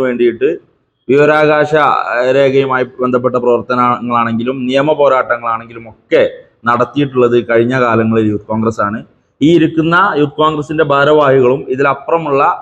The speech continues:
ഈ നാട്ടിലെ യൂത്ത് കോൺഗ്രസിന്റെ പ്രവർത്തകരുടെ ഒക്കെ പേരിൽ ഒരുപാട് കേസുകൾ നിലനിൽക്കുകയാണ്. പാസ്പോർട്ട് കയ്യിലുള്ള വളരെ കുറച്ച് യൂത്ത് കോൺഗ്രസിന്റെ ഭാരവാഹികൾ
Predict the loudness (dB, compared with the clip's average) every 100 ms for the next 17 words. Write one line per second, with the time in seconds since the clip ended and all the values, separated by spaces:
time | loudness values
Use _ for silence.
0 | -12 -20 -4 -2 0 0 2 2 0 0
1 | -2 -2 -4 -4 0 0 0 0 0 0
2 | -2 0 -2 2 2 2 0 -2 -6 _
3 | -4 0 2 2 2 2 0 0 2 2
4 | 2 0 0 0 -2 -2 -2 -2 -6 -14
5 | _ _ 0 2 0 0 0 0 2 2
6 | 2 2 2 2 -2 -10 -6 0 2 4
7 | 2 2 0 -2 -2 0 0 0 -2 -2
8 | -4 -4 -2 0 2 4 2 2